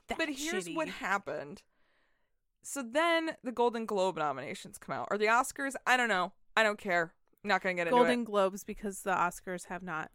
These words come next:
Speaker 1: happened yet.
Speaker 2: The Golden Globes are a thing,
Speaker 1: Mm-hmm.
Speaker 2: apparently.
Speaker 1: <laughs>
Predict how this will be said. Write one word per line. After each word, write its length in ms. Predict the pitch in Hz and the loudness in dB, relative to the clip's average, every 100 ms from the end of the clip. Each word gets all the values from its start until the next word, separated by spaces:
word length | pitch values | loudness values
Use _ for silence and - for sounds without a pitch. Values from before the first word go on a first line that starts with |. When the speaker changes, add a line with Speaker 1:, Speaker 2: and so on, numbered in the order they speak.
| - | -18
Speaker 1:
happened 440 | - 139 139 160 | -12 -12 -12 -14
yet. 360 | 202 - - - _ - 247 | -14 -16 -18 -20 _ -20 -8
Speaker 2:
The 100 | 269 | 0
Golden 400 | 311 359 359 302 | 4 4 2 -2
Globes 480 | 240 233 220 202 190 | 2 6 4 2 -4
are 120 | 156 | -4
a 40 | |
thing, 540 | - - - 98 - 220 | -6 -12 -10 -10 -12 -8
Speaker 1:
Mm-hmm. 540 | 254 226 196 - - | -6 -4 -6 -12 -12
Speaker 2:
apparently. 760 | 226 226 262 247 156 226 175 165 | -10 0 2 2 2 0 0 -2
Speaker 1:
<laughs> 60 | - | -4